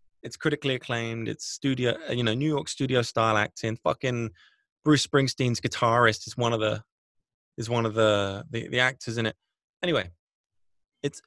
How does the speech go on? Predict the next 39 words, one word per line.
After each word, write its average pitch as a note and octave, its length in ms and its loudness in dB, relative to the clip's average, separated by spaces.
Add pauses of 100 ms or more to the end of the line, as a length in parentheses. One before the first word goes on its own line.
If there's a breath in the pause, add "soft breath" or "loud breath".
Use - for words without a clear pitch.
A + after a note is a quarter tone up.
(180)
it C#3 100 -6
had C3 260 -4
so E3+ 560 -2
many G3 220 -2
references A2+ 960 -4 (120)
to B2+ 100 -6
The A#2 100 -2
All-Seeing A2+ 480 -2
Eye. F#2+ 300 -6 (920)
Like, G#2+ 200 -2
it's - 160 -12
there. C3 320 6
There's G#2 120 -4
pictures A#2+ 380 -2
of A#2 80 2
an A#2 60 4
eye G#2 300 4
and G#2 120 0
all A2 100 -2
these A2 180 -6
things. G#2+ 220 -10 (1200 soft breath)
But C#3 80 2
there C3+ 80 6
was B2 140 0
one C#3+ 200 2
point B2 380 -6
where A#2 120 -2
the A#2 60 0
main C#3 460 -2
protagonist B2 600 -2
of - 60 0
The G#2+ 100 0
Sopranos, G2+ 500 0
Tony A#2+ 240 2
Soprano, A2 480 -6
the, G2 320 -12
the - 80 -20
big A#2+ 160 -12
guy, G2 220 -6